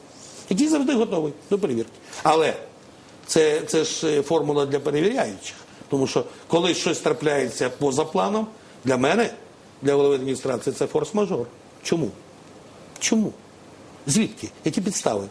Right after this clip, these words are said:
Іти до бізнесу поза планом. Це те, що каже президент.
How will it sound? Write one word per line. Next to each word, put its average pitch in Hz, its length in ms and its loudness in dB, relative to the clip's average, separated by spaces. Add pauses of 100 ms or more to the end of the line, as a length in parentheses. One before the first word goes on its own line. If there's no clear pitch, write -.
(300)
Іти 156 180 0
до 139 100 2
бізнесу 160 500 -2 (160)
поза 170 280 0 (160)
планом. 104 260 -8 (420)
Це - 100 -2 (120)
те, 180 160 4
що 170 140 -2
каже 151 260 0
президент. 143 420 0